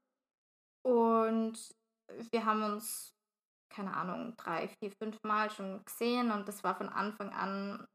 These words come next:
eine abgeklärte Sache. Also wir haben einfach gewusst, es ist nur was Lockeres. Es war wirklich nur Sex. Also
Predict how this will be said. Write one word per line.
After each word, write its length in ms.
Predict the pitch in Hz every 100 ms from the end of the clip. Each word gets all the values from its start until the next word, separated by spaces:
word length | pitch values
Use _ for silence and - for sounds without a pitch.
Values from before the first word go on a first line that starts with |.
| _ _ _
eine 180 | - 214
abgeklärte 600 | 226 - 220 - 214 196
Sache. 420 | 208 240 247 -
Also 500 | 247 240 220 220 208
wir 100 | 208
haben 140 | 208 196
einfach 180 | 190 196
gewusst, 220 | - 233 233
es 120 | - 202
ist 140 | 196
nur 120 | 202
was 140 | 190 -
Lockeres. 580 | 294 294 262 254 247 247 - _ _ -
Es 80 |
war 160 | 226 196
wirklich 300 | 226 226 214
nur 280 | 226 226 220
Sex. 340 | 214 185 175 -
Also 380 | 214 214 214